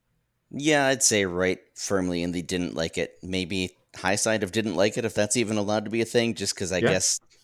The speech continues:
Speaker 1: there's some atmosphere and there's something about bad horror that is at least still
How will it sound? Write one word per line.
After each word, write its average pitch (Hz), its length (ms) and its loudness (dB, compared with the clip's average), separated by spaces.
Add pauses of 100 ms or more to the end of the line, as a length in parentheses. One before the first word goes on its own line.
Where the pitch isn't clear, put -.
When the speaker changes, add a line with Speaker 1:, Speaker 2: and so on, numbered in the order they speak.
(100)
Speaker 1:
there's 98 160 -2
some 87 180 -2
atmosphere 107 760 0 (760)
and 90 220 -4 (440)
there's 104 200 -4
something 101 300 0
about 87 340 0 (340)
bad 87 260 0
horror 95 420 0
that 90 180 0
is 87 140 -2
at 67 80 -4
least 90 240 -2
still 87 380 -2